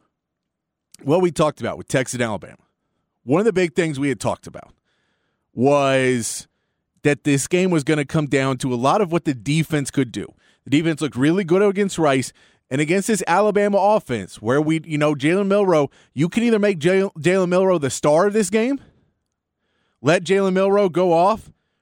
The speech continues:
run the ball down your throat, have a hundred twenty yards rushing, have three hundred yards passing, or you can try and slow them down.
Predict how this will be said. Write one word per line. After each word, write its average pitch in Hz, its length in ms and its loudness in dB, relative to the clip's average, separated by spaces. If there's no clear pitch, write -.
run 165 220 2
the 170 100 0
ball 180 300 2
down 190 200 0
your 190 80 2
throat, 202 320 0
have 160 220 0
a 147 40 0
hundred 180 300 0
twenty 190 280 0
yards 185 360 2
rushing, 185 400 0
have 151 160 0
three 165 240 0
hundred 185 240 0
yards 180 260 0
passing, 190 560 -2
or 277 280 4
you 214 120 -2
can 214 140 -4
try 214 260 0
and 226 120 -2
slow 214 240 2
them 220 120 0
down. 226 300 0